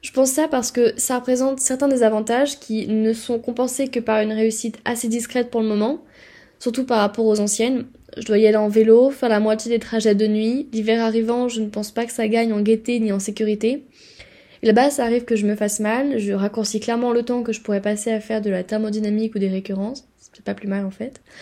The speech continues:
Mais le fait de ne faire ça que pour moi, me dépenser, me sentir bien et me dire que j'ai fait une petite avancée, que j'ai eu moins peur d'un certain mouvement, le tout en n'étant pas bonne à ce que je fais,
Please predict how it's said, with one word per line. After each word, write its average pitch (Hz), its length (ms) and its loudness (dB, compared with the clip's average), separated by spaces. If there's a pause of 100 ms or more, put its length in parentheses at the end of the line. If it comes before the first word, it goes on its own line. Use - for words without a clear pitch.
(360)
Mais 240 80 2
le 254 80 4
fait 262 420 0
de 240 160 0
ne 233 240 0
faire 247 260 -4
ça 285 160 2
que 302 120 0
pour 269 200 0
moi, 240 380 -2
me 220 120 2
dépenser, 247 500 2
me 269 140 4
sentir 233 360 -4
bien 240 320 -2
et 226 80 -4
me 220 60 2
dire 240 240 0
que 220 180 2
j'ai 208 160 0
fait 233 160 0
une 214 140 -2
petite - 260 -8
avancée, 220 500 -2 (960)
que 254 120 0
j'ai 233 180 2
eu 233 40 2
moins 247 200 0
peur 269 240 2
d'un 240 100 0
certain 233 260 -4
mouvement, 226 600 0
le 233 160 -2
tout 262 140 -2
en 262 40 2
n'étant 226 320 -2
pas 214 140 -2
bonne 226 320 2
à 202 60 -2
ce 202 80 -8
que 202 100 -2
je 196 100 -8
fais, 277 240 -2